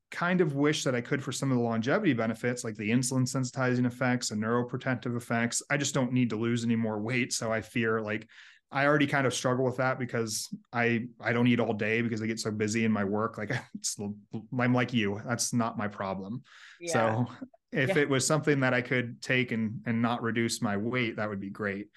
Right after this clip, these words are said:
Speaker 1: But I just, like, want to reiterate to people, there's nothing inherent in the drug that is, like, muscle wasting. It's literally just because these people don't consume enough protein and don't resistance train enough. And no matter what, even when you're,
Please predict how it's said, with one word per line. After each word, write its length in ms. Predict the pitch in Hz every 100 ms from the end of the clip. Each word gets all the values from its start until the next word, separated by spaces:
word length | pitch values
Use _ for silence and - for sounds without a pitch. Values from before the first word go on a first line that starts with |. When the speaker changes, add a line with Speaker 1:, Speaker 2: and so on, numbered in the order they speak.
| - - -
Speaker 1:
But 100 | 131
I 40 | 135
just, 220 | 143 147
like, 200 | 131 120
want 240 | 131 131 127
to 40 |
reiterate 480 | 117 117 123 127 120
to 80 | -
people, 220 | 123 117
there's 200 | 110 110
nothing 300 | 127 135 156
inherent 640 | 127 117 - 117 123 131
in 140 | 123 117
the 80 |
drug 380 | 107 107 107 117
that 120 | 107
is, 160 | 104 101
like, 200 | 104 104
muscle 420 | 110 107 - 101
wasting. 520 | 101 101 - 87 143 196 - - _ -
It's 200 | 127 127
literally 440 | 135 156 143 131
just 260 | 123 123 -
because 540 | 120 117 113 110 120 120 120
these 260 | 113 110
people 340 | - 117 113 110
don't 340 | 110 113 120 - 135 151
consume 460 | 123 117 - 120 113
enough 260 | 107 -
protein 560 | 123 110 - 110 107 113
and 240 | 117 107
don't 240 | 110 110 110
resistance 480 | 107 107 104 104
train 260 | - 107 101
enough. 560 | 98 101 92 - - -
And 400 | 127 113 107 113 123 - -
no 160 | 127
matter 280 | 127 131 127
what, 300 | 120 117 117
even 300 | 123 127 131
when 120 | 131 123
you're, 320 | 120 117